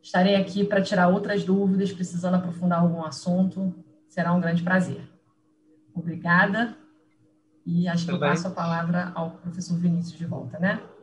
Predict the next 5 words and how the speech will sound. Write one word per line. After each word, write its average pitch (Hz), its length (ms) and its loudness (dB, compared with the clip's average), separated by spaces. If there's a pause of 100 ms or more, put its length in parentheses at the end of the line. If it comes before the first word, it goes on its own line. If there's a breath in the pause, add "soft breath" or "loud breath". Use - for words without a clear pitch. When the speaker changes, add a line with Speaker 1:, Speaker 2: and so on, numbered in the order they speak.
Speaker 2:
Isso, 139 480 -4
excelente, 165 800 4
doutora 135 240 -8
Fabiola 151 480 10
Gervasi, 151 880 8